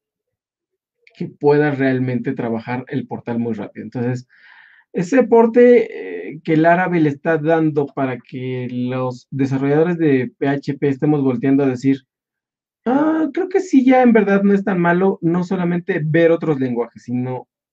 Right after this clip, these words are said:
incorporar más tecnología y aprender de ellos. Creo que es, eh, un, un,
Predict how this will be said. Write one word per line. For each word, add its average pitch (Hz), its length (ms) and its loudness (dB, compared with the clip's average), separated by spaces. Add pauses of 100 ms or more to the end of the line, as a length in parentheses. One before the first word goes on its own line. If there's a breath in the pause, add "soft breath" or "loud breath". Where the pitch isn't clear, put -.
(240)
incorporar 160 720 0
más 185 340 0
tecnología 151 540 -2
y 160 60 0
aprender 131 580 -2
de 131 300 2
ellos. - 480 -4 (120)
Creo 143 160 -14
que 139 220 -4
es, 139 180 -8 (760 soft breath)
eh, 123 520 -2
un, 160 340 2
un, 151 1000 0